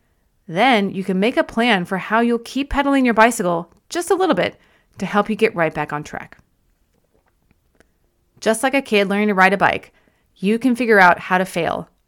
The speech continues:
make mistakes, slip up, and keep going. The only difference between someone who loses weight and someone who doesn't is that in the moment that they overeat or make a mistake, one of them keeps going and the other one gives up on themselves.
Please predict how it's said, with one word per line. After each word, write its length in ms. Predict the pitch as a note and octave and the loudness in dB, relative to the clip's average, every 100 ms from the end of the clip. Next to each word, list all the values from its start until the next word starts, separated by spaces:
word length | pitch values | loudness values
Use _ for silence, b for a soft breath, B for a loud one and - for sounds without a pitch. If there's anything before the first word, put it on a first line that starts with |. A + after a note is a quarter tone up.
| - | -8
make 180 | E3 | -6
mistakes, 540 | G#3+ B3 F#3 - - - _ | -6 -4 -2 -2 -6 -12 _
slip 380 | - - G#3 G3+ | -14 -4 0 2
up, 240 | D#3+ - - _ _ _ _ _ | 0 -2 -12 _ _ _ _ _
and 260 | E3 E3 - | -6 -6 -8
keep 400 | - F#3 F3 - - | -10 -6 -6 -8 -12
going. 440 | E3 D3+ C#3+ - C#3 - _ _ _ _ _ _ _ _ _ _ _ _ | -4 -2 -2 -6 -14 -20 _ _ _ _ _ _ _ _ _ _ _ _
The 140 | D3+ | -10
only 260 | - G#3+ B3+ | -4 0 2
difference 360 | D4+ D4+ G3+ | 0 0 -2
between 280 | - F#3 G3 | -2 -4 -4
someone 280 | F3 F#3+ A3 | -2 0 2
who 140 | A#3 | 2
loses 320 | G#3+ A#3+ C#4 A3+ | 2 0 0 0
weight 320 | E3+ D#3+ - | 0 0 -6
and 80 | D#3+ | -8
someone 280 | E3 E3+ G#3+ | -4 -2 0
who 80 | C4+ | 2
doesn't 400 | B3 F#3 E3 - b b b | 2 2 -2 -6 b b b
is 180 | - D#3+ | -8 -4
that 140 | E3 | -4
in 120 | - E3 | -4 -6
the 80 | |
moment 480 | D#3 F3+ A3 C4 A#3+ | -4 0 0 0 -2
that 140 | E3 D#3+ | -2 0
they 120 | D3+ | -2
overeat 500 | F#3 A3 A3+ A3+ A3+ | 0 0 0 -2 -2
or 80 | E3 | -4
make 220 | E3+ G3+ | -4 -2
a 40 | A#3+ | 0
mistake, 480 | A#3 F#3 E3 E3 - _ _ _ _ | 0 0 -2 -4 -14 _ _ _ _
one 240 | D#3+ A#3 | 0 2
of 100 | C#4 | 2
them 200 | F#3+ F3 | 2 0
keeps 260 | E3+ F#3+ - | -2 -6 -4
going 460 | F#3+ E3 B1+ D#3+ - | -2 -2 -4 -10 -12
and 80 | E3 | -8
the 120 | E3 - | -4 -2
other 160 | F#3 | -2
one 180 | D#3 D3+ | -2 -4
gives 300 | D#3+ E3+ D#3+ | -6 -6 -2
up 120 | D3+ | -4
on 100 | A#2+ | -4
themselves. 520 | - - - - - | -10 -10 -10 -10 -16